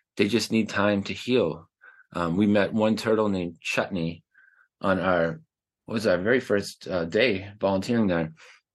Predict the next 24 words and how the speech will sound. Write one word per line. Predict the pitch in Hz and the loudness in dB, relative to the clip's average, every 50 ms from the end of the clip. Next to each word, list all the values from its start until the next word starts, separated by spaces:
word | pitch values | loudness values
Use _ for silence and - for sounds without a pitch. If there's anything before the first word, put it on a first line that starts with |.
| _ _ _ _ _ _ _ _ _ _ _ - | _ _ _ _ _ _ _ _ _ _ _ -8
And | - 98 | -6 -2
Chutney | - - 127 120 120 120 117 120 | 0 2 2 2 2 4 4 4
was | 113 107 92 101 | 4 4 2 2
a, | 95 92 85 - | -2 -2 -2 -2
a | - 95 92 | -2 0 2
male | 95 104 110 110 | 2 2 2 2
snapping | - - 110 95 92 104 92 | 2 0 0 0 0 -2 -2
turtle, | - 104 98 95 | 0 0 2 2
was | 90 80 | 0 0
hit | - - - | -2 -4 0
by | - 104 107 | 2 0 0
a | |
car, | 104 - 107 95 95 95 | 2 0 0 0 0 0
cracked | 95 - - 98 95 - - | -2 -2 -2 -2 -2 -2 -6
his | 98 | -8
shell, | - - - 101 92 90 90 90 | -8 -4 0 0 2 2 0 0
broke | - - 98 98 98 | -2 -2 -2 0 0
his | 101 92 - | -2 -6 -4
jaw, | - - 98 95 95 | 0 2 2 2 2
and | 87 92 90 | 0 -2 -4
it | 92 | -4
concussed | - 101 95 - - 123 117 - - | -4 -6 -4 -2 -2 -2 -2 -2 -2
his | - 101 98 | -4 -4 -6
brain. | 95 - 107 110 117 113 98 82 78 80 80 | -4 -2 0 0 2 2 0 0 -2 -4 -6